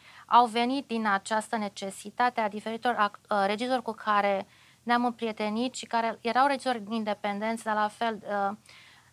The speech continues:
trebuiau tot timpul să cedeze prea mult cerințelor investitorilor lor ca să facă filme horror comerciale, ceea ce este de înțeles, dar, um, ne-am decis să facem, să, uh,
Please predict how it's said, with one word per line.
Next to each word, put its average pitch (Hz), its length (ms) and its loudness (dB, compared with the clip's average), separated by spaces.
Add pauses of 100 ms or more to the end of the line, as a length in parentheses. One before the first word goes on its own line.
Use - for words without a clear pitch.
trebuiau 262 260 4
tot 269 100 4
timpul 254 340 -2
să 233 680 2
cedeze 240 540 0
prea 220 220 -2
mult 247 460 0
cerințelor 226 520 -2
investitorilor 196 960 -4
lor 175 380 -6
ca 202 140 -4
să 208 160 -4
facă 196 400 -2
filme 202 280 -8
horror 190 400 0
comerciale, 175 840 -8
ceea 277 180 0
ce 277 160 -2
este 254 240 0
de 208 140 -2
înțeles, 220 720 2 (540)
dar, 233 640 4
um, 226 560 -4 (340)
ne-am 247 240 4
decis 247 400 -4
să 262 200 0
facem, 254 560 2
să, 240 460 -2
uh, - 60 -10